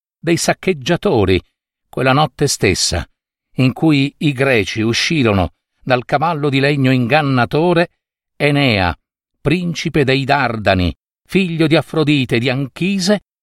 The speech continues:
cugino alleato di Priamo, vide in sogno Ettore, il figlio di Priamo, caduto morto nell'ultimo duello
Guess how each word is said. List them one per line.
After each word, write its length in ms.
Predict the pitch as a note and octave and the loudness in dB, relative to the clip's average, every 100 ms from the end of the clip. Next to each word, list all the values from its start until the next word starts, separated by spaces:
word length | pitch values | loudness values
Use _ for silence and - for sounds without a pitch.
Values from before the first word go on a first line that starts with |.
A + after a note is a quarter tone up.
| _ | _
cugino 540 | - C#3+ E3+ F3+ D#3+ | 2 2 2 2 2
alleato 640 | C#3+ C3+ C#3+ C#3+ B2 A2+ B2+ | 2 4 4 4 2 0 -2
di 160 | G#2 | -2
Priamo, 540 | - A2+ C3+ E3+ D3+ E3+ _ _ _ - | -2 0 2 2 2 0 _ _ _ -14
vide 400 | A#2+ D3+ G3 E3+ | -4 0 2 2
in 160 | D#3 C3+ | 2 2
sogno 580 | - B2+ C#3+ D3 D3 - _ | 2 2 2 0 0 -4 _
Ettore, 800 | - E3+ - _ - F#2+ F#2 D#2+ _ _ _ - | -2 -2 -2 _ -2 0 0 -2 _ _ _ -6
il 180 | C#3 | -6
figlio 460 | A#2+ F3+ F#3 E3+ D3+ | -4 -4 -4 -2 0
di 140 | C#3+ | 0
Priamo, 540 | - E3 E3 G#2+ G#2 G2 | 0 2 2 2 0 -4
caduto 540 | - D3+ F3 C3 B2 | -2 0 0 0 0
morto 500 | A#2 D#3 B2+ A#2 C3 | 2 2 2 0 0
nell'ultimo 640 | A#2 C3 G3 A#3+ - G3 F3+ | 0 2 2 0 0 0 2
duello 520 | D3+ D#3 F3 D#3+ | 2 2 2 2